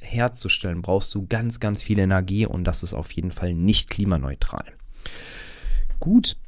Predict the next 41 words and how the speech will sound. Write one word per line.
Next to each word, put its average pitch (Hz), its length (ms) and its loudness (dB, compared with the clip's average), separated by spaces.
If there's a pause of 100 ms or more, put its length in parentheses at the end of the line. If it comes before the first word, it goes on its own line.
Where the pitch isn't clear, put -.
das - 280 8
zweite 131 400 6
Thema, 87 460 -2
Arbeit 127 400 6
und 110 140 2
Soziales. 87 880 0
Der 95 140 4
Mindestlohn 131 920 4
steigt - 640 4
auf 95 340 0
zwölf - 580 0 (140)
Euro. 101 400 4 (540)
Ähm, 110 300 -2
da 120 160 4
hat 127 100 -2
sich 135 160 -4
die - 160 -4
F 127 120 -6
D 117 140 4
P 120 200 -4
ja 117 100 -2
ein 104 100 -4
bisschen 101 320 -2
schwer 117 380 2
mitgetan, 131 680 0
aber 101 380 2
da 92 200 0
haben 104 180 -4
sich 104 180 -6
die 87 160 -4
Grünen 135 420 4
und 92 140 -6
auf 92 160 -4
jeden 101 240 -6
Fall 92 220 -6
die - 100 -10
S - 160 2
P - 160 0
D 101 300 4
stark - 480 0
durchgesetzt. - 800 0